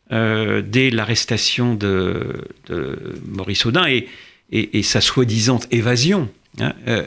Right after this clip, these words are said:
par, euh, la lettre que va faire paraître Josette Audin, euh, son épouse, Maurice Audin, euh, qui va paraître dans Le Monde, alors que, euh, Vidal-Naquet est alors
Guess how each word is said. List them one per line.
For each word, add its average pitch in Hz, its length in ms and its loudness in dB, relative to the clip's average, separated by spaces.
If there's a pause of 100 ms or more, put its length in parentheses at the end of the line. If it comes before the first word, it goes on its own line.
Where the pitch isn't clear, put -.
(160)
par, 139 360 0
euh, 110 200 2
la 104 160 0
lettre 165 380 -2 (340)
que - 100 -4
va 107 160 0
faire - 200 -2
paraître 113 460 -2
Josette 135 480 0
Audin, 131 420 0
euh, 107 140 -2
son 101 200 -2
épouse, 165 600 0 (220)
Maurice - 340 -10
Audin, 131 220 -4 (720)
euh, 117 360 2
qui - 120 -8
va 107 100 2
paraître 104 220 0
dans 120 80 4
Le 123 60 6
Monde, 151 300 4 (840)
alors 156 600 2
que, 170 540 6 (100)
euh, 131 220 6
Vidal-Naquet 127 600 4
est 139 120 0
alors 151 600 4